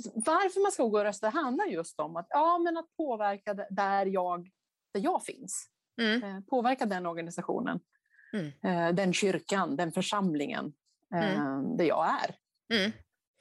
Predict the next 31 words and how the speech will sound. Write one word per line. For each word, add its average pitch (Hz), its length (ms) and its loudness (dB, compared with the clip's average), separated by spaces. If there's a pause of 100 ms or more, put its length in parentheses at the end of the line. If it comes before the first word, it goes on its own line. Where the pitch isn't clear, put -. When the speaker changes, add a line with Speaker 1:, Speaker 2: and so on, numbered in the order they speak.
(220)
Speaker 1:
Eh, 170 260 -4
det 285 200 2
är 320 60 4
liksom 247 500 2 (200)
poängen. - 460 0 (1400)
Speaker 2:
Ja. 254 200 4
Speaker 1:
Och 370 40 2
just 381 160 -2
det 392 60 4
där, 202 320 4
för 269 80 -2
det 262 60 -4
var, 285 220 -2 (320)
det 262 200 -6
var 302 120 4
ju 311 100 6
Ove 311 260 4
som 311 140 2
Speaker 2:
Mm. 269 140 2
Speaker 1:
du 254 100 0
sa, 202 260 2
att, 202 100 -2
ja, 233 80 -2
men 233 100 2
det 269 60 2
är 262 40 2
församlingen 294 800 0
som 302 200 -2
är, 220 200 -2
är 233 140 -2
kyrkans 226 840 -4